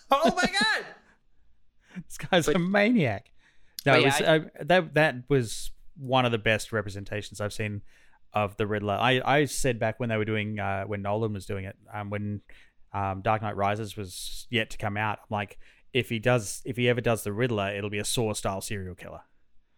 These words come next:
Speaker 2: where you have to solve the puzzle to get out.
Speaker 1: And that's what this was.
Speaker 2: And
Speaker 1: This was
Speaker 2: this,
Speaker 1: Seven
Speaker 2: this,
Speaker 1: Meets Saw, right?
Speaker 2: it
Speaker 1: Like, or
Speaker 2: sort, it wasn't quite Saw-ish,
Speaker 1: No, it wasn't.
Speaker 2: um,
Speaker 1: Yeah, right. It wasn't Saw.
Speaker 2: although the guy, <laughs> the guy with the bomb around his neck, maybe a little touch. Yeah.
Speaker 1: Maybe.
Speaker 2: <laughs> But yeah, um, and I,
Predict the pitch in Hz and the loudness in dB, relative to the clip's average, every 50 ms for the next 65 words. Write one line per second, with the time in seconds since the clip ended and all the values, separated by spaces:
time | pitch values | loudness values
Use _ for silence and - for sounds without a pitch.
0 | _ _ _ _ _ - 113 104 101 98 101 - - - - 107 95 95 101 - | _ _ _ _ _ -4 -2 -2 -2 -2 -4 -6 -6 -2 0 0 0 -2 -2 0
1 | - 113 107 - 107 95 95 95 98 101 104 95 87 - _ - - - - - | 2 2 2 0 -2 -4 -4 -4 0 0 0 0 -2 -6 _ -18 -18 -12 -12 -12
2 | - - - _ _ _ 135 131 131 135 139 - - 160 151 175 170 - - - | -12 -14 -20 _ _ _ -8 -4 -4 -4 -4 -4 -8 -4 -4 -4 -4 0 0 0
3 | - 120 117 117 117 123 117 113 139 139 135 135 135 170 160 - - - - 170 | 2 4 4 2 2 0 0 0 0 0 0 2 2 2 2 2 0 -2 0 0
4 | 131 104 92 92 92 - - - 123 110 - - - 233 220 208 214 214 208 233 | 0 0 -4 -6 -8 -10 -10 -8 -8 -8 -6 0 4 4 4 6 4 4 4 4
5 | 233 208 214 208 - - 190 180 151 - - - - 135 123 131 147 175 202 196 | 4 4 4 0 4 6 6 6 6 2 -6 0 2 2 4 4 4 4 2 2
6 | - 151 143 143 165 170 127 131 127 127 127 131 123 113 104 101 110 120 123 107 | 2 2 4 4 4 4 6 6 6 6 4 4 2 2 0 -2 -2 -4 -4 -4
7 | 110 98 - 104 120 143 139 139 131 143 135 143 139 143 147 135 113 165 156 160 | -4 -8 -6 0 2 6 6 6 4 6 4 6 6 6 6 4 4 4 2 4
8 | 147 156 160 139 139 139 135 117 156 143 139 139 131 123 117 123 113 104 113 113 | 6 6 6 4 4 0 2 4 6 6 6 6 4 4 4 2 0 0 -2 -4
9 | 120 - - 127 120 123 151 202 - _ _ _ _ 214 - - - 139 160 214 | -4 -2 -2 -2 -2 0 -2 -4 -4 _ _ _ _ -16 -14 -6 -4 -2 -2 -2
10 | - - - - - 143 139 123 104 - - - 151 170 185 190 175 185 190 226 | -4 -8 -10 -6 -2 0 0 0 -2 -4 -4 0 0 2 2 2 0 0 0 0
11 | 277 - _ _ - - - - 160 143 - - - - - - - - _ - | -2 -4 _ _ -20 -18 -6 -2 -2 -2 -2 -4 -20 -20 -20 -20 -20 -20 _ -20
12 | _ - 165 151 139 113 95 - _ _ - - - - - _ _ 131 131 131 | _ 0 2 4 4 4 2 0 _ _ -20 -20 -20 -20 -20 _ _ 4 6 6
13 | 127 127 139 - 147 147 143 143 - - 139 139 143 139 | 6 4 2 0 0 0 0 0 -2 0 0 0 0 -2